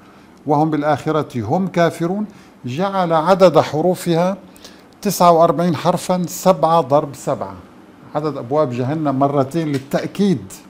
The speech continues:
كما أكد بكلمة هم مرتين.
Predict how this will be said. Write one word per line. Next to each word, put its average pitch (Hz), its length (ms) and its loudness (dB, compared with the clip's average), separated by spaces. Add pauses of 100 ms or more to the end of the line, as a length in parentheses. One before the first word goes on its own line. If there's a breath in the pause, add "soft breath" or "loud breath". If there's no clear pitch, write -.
(500 loud breath)
كما 165 320 -2
أكد 170 420 0
بكلمة 147 580 2
هم 135 440 6 (180)
مرتين. 147 760 2